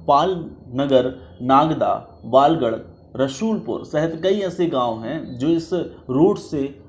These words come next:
रोज गुजरते हैं, चार पहिया वाहन लेकर जाते हैं, इनका खेत और अन्य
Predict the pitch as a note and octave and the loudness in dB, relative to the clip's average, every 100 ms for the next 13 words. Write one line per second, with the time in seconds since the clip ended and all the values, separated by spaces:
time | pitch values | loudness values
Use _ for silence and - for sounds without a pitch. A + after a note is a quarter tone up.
0 | - C3 G#3+ G#3+ B2+ A2 F2+ G#2+ G#2+ G#2 | -4 2 4 4 0 -4 -6 -8 -10 -6
1 | A#2 B2+ B2+ C#3 C#3 C3 A#2+ A#2+ D#3 D3 | -2 0 0 -4 -2 -2 -2 -2 -2 -2
2 | D3 C3+ B2+ B2+ C#3 C3 C3 A#2 A#2+ A#2+ | -2 -2 -4 -4 -4 -4 -4 -2 -4 -4
3 | C3+ C#3 C3+ A2+ B2 B2 C3 F#3+ | -4 -4 -4 -4 -4 -2 -2 -2